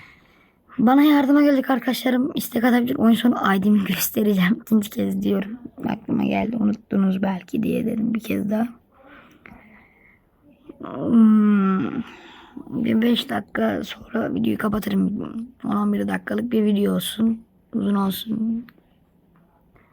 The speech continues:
Normalde altı dakika çekmek istiyorum ama neyse uzun olsun dedim. Arkadaşlar uzun videoyu seviyorum. Uzun video güzel oluyor. Kısalar daha iyi oluyor edit olarak.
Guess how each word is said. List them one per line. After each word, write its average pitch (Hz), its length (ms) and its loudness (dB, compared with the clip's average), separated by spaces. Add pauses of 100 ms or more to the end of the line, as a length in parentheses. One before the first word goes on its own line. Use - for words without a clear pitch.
(760)
Normalde 240 580 4
altı 180 440 0
dakika 247 340 0
çekmek - 420 -4
istiyorum - 360 -4
ama 240 180 4
neyse 220 280 4
uzun 214 260 2
olsun - 380 -4
dedim. - 340 -4 (2250)
Arkadaşlar - 320 -8
uzun 220 300 4
videoyu 262 280 6
seviyorum. 277 440 0
Uzun 220 300 0 (120)
video 226 360 0
güzel 214 280 2
oluyor. 190 300 2
Kısalar 247 520 2
daha 233 260 4 (240)
iyi 208 240 0
oluyor 196 280 0
edit 185 380 -2
olarak. 208 380 -4